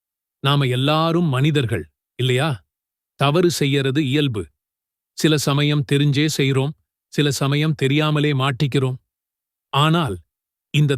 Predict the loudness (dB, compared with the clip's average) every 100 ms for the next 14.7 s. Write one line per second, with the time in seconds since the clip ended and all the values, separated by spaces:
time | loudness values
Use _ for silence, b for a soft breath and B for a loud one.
0 | -2 -2 0 0 0 0 -2 -2 -2 -2
1 | 0 0 0 0 -2 -2 -2 0 0 0
2 | -2 -4 -6 _ _ _ _ _ _ _
3 | 2 4 2 2 2 2 2 2 0 0
4 | 0 0 0 0 0 0 -2 -4 -10 _
5 | -4 0 2 2 0 0 -2 -4 -6 -12
6 | _ _ _ _ 2 2 2 0 2 2
7 | 2 0 -2 -6 _ 0 0 0 0 0
8 | -2 -2 -4 -4 -4 -6 -6 _ _ _
9 | _ _ _ -2 0 0 -2 -2 -2 0
10 | -2 -4 -10 _ _ _ -2 2 2 0
11 | 0 0 0 -2 -2 0 0 0 -2 -2
12 | 0 0 0 0 0 0 0 -2 -2 -2
13 | -2 -2 -2 -2 -2 -2 -2 0 0 0
14 | 0 0 -2 -4 -4 -6 -6